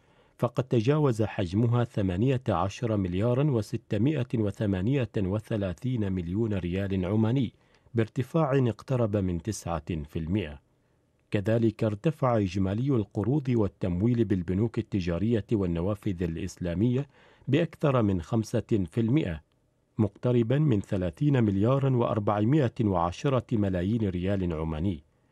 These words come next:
وارتفع متوسط سعر الفائدة على إجمالي القروض، مسجلا نحو خمسة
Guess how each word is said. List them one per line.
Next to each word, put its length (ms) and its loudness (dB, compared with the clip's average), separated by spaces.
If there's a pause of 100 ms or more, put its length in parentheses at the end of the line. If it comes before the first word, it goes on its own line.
(360)
وارتفع 640 0
متوسط 720 0
سعر 340 0
الفائدة 720 0
على 340 0
إجمالي 480 -2
القروض، 680 0 (380)
مسجلا 560 2
نحو 380 0
خمسة 480 -2